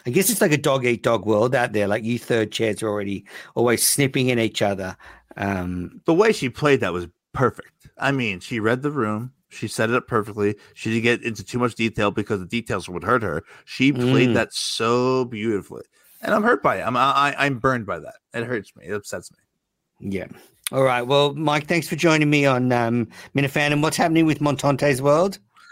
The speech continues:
Speaker 2: Uh, we should have done one tonight, like I mentioned earlier. Um, I hope Drew and V D are not too mad at me. Uh,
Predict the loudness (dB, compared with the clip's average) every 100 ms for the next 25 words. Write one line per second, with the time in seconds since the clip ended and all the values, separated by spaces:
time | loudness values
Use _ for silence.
0 | -20 _ 0 2 4 2 2 2 2 2
1 | 0 0 -2 0 -2 -2 -2 -4 -6 0
2 | 2 2 2 -2 -4 0 2 2 0 -4
3 | -6 0 0 0 -4 -2 2 2 0 -2
4 | -4 -4 -4 -2 0 0 0 -2 -4 -8
5 | -2 0 0 -2 -6 -6 -12 -20 -20 _
6 | -4 0 0 0 -2